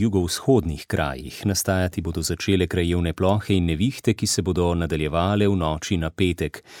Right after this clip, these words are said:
Možne bodo tudi posamezne močnejše nevihte. Tako velja opozorilo Agencije za okolje. Od danes pozno popoldne do sobote zjutraj bodo krajevno možni dolgotrajni nalivi.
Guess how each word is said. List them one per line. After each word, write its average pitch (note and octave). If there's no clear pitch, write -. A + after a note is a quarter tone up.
Možne A2+
bodo G2
tudi G2+
posamezne E2+
močnejše F#2+
nevihte. D2+
Tako F#2+
velja F#2
opozorilo F#2+
Agencije E2
za D#2
okolje. A2+
Od G2+
danes F2+
pozno G#2
popoldne F#2
do E2+
sobote G#2
zjutraj G2
bodo E2+
krajevno G#2+
možni F#2+
dolgotrajni F2+
nalivi. D#2+